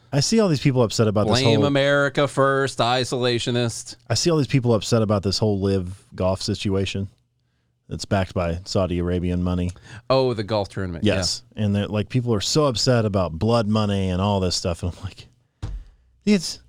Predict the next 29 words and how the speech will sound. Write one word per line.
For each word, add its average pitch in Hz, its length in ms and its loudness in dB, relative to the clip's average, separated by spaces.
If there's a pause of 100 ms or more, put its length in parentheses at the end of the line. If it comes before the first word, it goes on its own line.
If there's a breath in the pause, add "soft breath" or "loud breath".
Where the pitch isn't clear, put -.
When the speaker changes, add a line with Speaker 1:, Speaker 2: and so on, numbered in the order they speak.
(220)
Speaker 1:
you 170 80 -2
don't 247 140 4
understand, 214 440 2
like, 113 160 0
Saudi 151 320 2
Arabia's 117 540 2
weapons 95 680 -2 (800)
come 156 520 4 (160)
from 151 220 4
the 151 80 4
United 151 380 2
States 185 600 0 (600)
and 131 160 4
are 139 120 4
launched 180 640 2
by 123 160 6
the 117 100 4
United 107 380 2
States. 107 540 0 (600)
And 143 160 4
we 160 100 4
have 160 360 2 (140 soft breath)
Saudi 170 320 4
Arabia 165 440 4
fighting 156 400 4
our 135 120 4
wars 139 460 2
in 131 120 4
Yemen 147 420 4